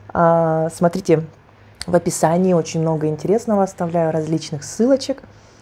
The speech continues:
Полезное бывает даже <laughs> в конце ролика, как всегда, а, ссылочки на другие мои видео. Опять-таки жду,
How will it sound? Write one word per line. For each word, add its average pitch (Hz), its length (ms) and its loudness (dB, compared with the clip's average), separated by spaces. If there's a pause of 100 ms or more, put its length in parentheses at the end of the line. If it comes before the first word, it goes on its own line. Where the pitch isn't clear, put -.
(480)
Полезное 147 540 2
бывает 208 480 4
даже 220 260 4 (200)
<laughs> - 160 -2
в 214 200 -2
конце 175 280 0
ролика, 170 300 2
как 180 280 -2
всегда, 160 720 0 (760)
а, 160 160 0
ссылочки 170 560 0
на 156 260 2
другие 151 480 -4
мои 139 280 0
видео. 147 480 0 (2250)
Опять-таки 160 480 2
жду, 151 340 2